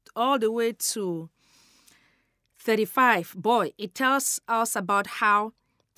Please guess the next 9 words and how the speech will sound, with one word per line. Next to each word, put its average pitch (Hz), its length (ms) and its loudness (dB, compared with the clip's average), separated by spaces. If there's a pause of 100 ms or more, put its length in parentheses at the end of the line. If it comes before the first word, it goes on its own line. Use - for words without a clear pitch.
a 214 100 -2
Sabbath 269 680 4
breaker 202 480 0
was 175 180 -6
put - 300 -12
to - 80 -8
death. 170 400 -8 (640)
Somebody 247 720 2
who 269 500 -2